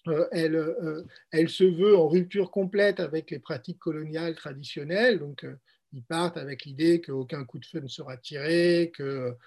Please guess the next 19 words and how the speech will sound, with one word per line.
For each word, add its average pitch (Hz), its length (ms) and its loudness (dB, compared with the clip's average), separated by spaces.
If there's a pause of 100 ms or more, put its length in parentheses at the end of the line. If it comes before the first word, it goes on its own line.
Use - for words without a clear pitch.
(160)
ne 139 140 -6
sont 131 220 -8
pas 151 280 -4
comme 139 200 -10
ces 131 280 -12
horribles 139 640 -6
conquistadors 143 840 -12
espagnols, 160 1040 2
qu'ils 135 260 -14
sont, 147 380 -10
il 139 40 -12
y 139 40 -10
a 131 80 -10
du 135 180 -18
respect 147 480 -10
pour 143 180 -12
les 131 80 -8
populations 135 920 -14
indigènes, 143 640 -2